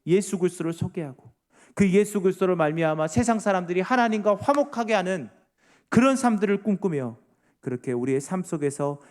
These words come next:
예수 그리스도의 모습을 드러내는 삶을 살기를 하나님이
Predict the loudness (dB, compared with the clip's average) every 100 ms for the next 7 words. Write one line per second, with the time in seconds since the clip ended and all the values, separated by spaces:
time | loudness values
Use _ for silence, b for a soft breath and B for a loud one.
0 | B 2 2 0 -4 -4 -4 -2 -2 -2
1 | -6 -4 -2 -2 -4 -4 -6 -6 -4 -4
2 | 0 2 2 2 0 -2 -6 -4 -6 -6
3 | -8 -4 0 0 -2 -6 b b _ -4
4 | -2 -2 -4 -4 -4